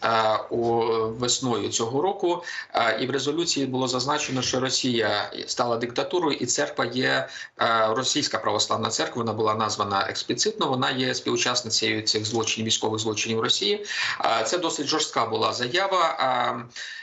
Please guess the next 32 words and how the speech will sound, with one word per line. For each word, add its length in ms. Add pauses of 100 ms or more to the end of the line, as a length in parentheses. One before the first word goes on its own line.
(120)
Е, 80
е, 140
її 200
можна 240
було 180
б 60
розглядати 560
як, 340
е, 240
певне 320
втручання 520
в 60
релігійні 380
справи, 460
але, 200
е, 440 (100)
навіть 360 (340)
така 400
досить, 500
е, 260 (320)
беззуба 500
організація, 560
як 80
Парламентська 440
асамблея 420
Р-, 140 (100)
Ради 200
Європи, 300
все 160
одно 140
прийняла 400
її. 240